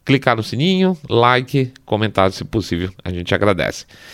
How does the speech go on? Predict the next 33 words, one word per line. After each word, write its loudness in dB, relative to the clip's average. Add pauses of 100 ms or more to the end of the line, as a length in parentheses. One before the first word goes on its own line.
(180)
Pedir 0
também 2
pra 0
dar 2
um 2
share 4
no 2
episódio 2
pras, 0
nas 0
redes -4
sociais 0 (380)
e 2
fazer 2
o 6
famoso 2
boca 0
a 2
boca 0
sarado, 2
contando 0
que -12
vocês 0
acompanham 0 (120)
um -4
podcast 0
de -14
cabeça 0
direita -2
limpinho, -6
supimpa, -4 (420)
que -2
detesta, 0